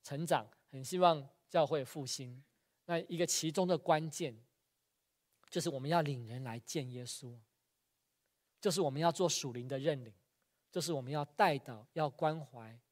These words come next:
要邀请、要陪伴。而当我们愿意这样子为福音摆上我们的生命的时候，主耶稣他应许我们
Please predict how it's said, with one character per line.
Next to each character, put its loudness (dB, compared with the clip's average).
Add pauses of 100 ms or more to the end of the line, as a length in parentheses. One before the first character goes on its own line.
要 2
邀 4
请、 -12 (100)
要 2
陪 -10
伴。 -12 (1160)
而 -6
当 2
我 0
们 -6
愿 4
意 2
这 0
样 0
子 -14 (720)
为 6
福 -2
音 -2 (140)
摆 -4
上 4
我 -4
们 -10
的 -8
生 -8
命 -6
的 -10
时 -12
候， -12 (560)
主 -12
耶 0
稣 -4
他 0
应 -4
许 -8
我 -8
们 -20